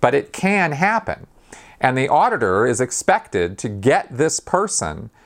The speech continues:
through the process and out to the other side where the person has experienced a relief and a, a, a devaluing of the stressful, traumatic episode. So during the course of that, if the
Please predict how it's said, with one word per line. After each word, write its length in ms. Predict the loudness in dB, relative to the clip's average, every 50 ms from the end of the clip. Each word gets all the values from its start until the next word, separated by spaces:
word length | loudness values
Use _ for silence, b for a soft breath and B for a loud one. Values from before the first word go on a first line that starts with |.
| b b b
through 840 | b b b -12 -2 0 2 4 6 4 6 4 4 4 4 4 4
the 100 | 2 0
process 800 | 0 2 2 2 2 2 0 -2 -2 0 2 2 2 0 -2 -6
and 340 | -2 -2 -2 0 -2 -4 -4 -2
out 320 | 0 0 0 0 -2 -4
to 100 | -4 -2
the 160 | 0 2 2 2
other 220 | 2 2 0 -4
side 520 | -4 0 0 2 2 2 2 0 -2 -2
where 160 | -2 -2 0 0
the 80 | -2
person 380 | -4 -2 -2 -2 -2 -2 -4 -6
has 140 | -2 -2 -2
experienced 720 | -4 -4 -6 -2 -2 0 0 0 0 0 -2 -2 -2 -2
a 80 | -2 -2
relief 640 | -2 -2 -2 -2 0 2 2 2 2 -2 -4 -4 -4
and 100 | -2 -2
a, 140 | -2 -2 -4 B B B B B B B B B
a, 240 | 2 2 2 2 2
a 160 | 2 2 2
devaluing 1080 | 0 0 0 2 2 2 2 2 2 4 4 2 0 0 0 -2 -2 0 -2 0 0
of 120 | -2 0 0
the 80 | -2
stressful, 580 | -2 -2 0 2 2 2 2 -2 -4 -2 -2 -2
traumatic 580 | -2 -2 -4 -2 0 0 0 0 -2 -2 0 0
episode. 600 | 0 0 -2 -4 -6 -4 -4 -4 -4 -4 -6 -12 B B B B B B B B
So 220 | B 0 2 2
during 340 | 2 2 2 2 2 0 0
the 80 | 0 -2
course 460 | -4 0 2 2 2 2 0 0 -2
of 160 | -2 -2 0
that, 380 | 0 2 2 4 2 0 -2 -2 -6
if 160 | -6 -4 0
the 180 | -2 -2 -2